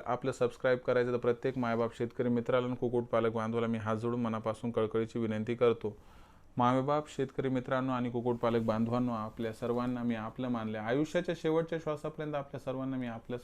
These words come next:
मानणार. अ, पण देखील मला आपल्या आणि घरातील सदस्य या ठिकाणी मानत असाल, तर जरूर चॅनलला सबस्क्राईब करा. चॅनलला सबस्क्राईब करण्यासाठी या व्हिडिओच्या डाव्या साईडला खालच्या बाजूस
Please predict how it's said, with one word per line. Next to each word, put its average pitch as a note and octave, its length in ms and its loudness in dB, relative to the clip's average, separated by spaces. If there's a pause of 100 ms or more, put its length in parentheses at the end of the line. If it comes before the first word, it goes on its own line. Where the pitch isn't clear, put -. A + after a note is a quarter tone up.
मानणार. G#2 280 -4 (720)
अ, B2 160 0
पण D#3 300 -2
देखील D3+ 300 -2
मला C#3 220 0
आपल्या C#3 320 -2
आणि C3 120 0
घरातील B2+ 340 0
सदस्य B2 340 -2
या A#2+ 60 2
ठिकाणी A#2+ 340 -2
मानत A#2 220 0
असाल, B2+ 340 -4
तर C3 40 -4
जरूर B2 220 -2
चॅनलला A#2 380 -4
सबस्क्राईब B2 460 -2
करा. B2+ 220 -4
चॅनलला A#2+ 340 -2
सबस्क्राईब A#2 420 -2
करण्यासाठी A#2+ 600 -2
या A2+ 60 0
व्हिडिओच्या A#2 400 -2 (500)
डाव्या C#3+ 300 12
साईडला G#3 360 4
खालच्या E3+ 260 6
बाजूस F#3 180 6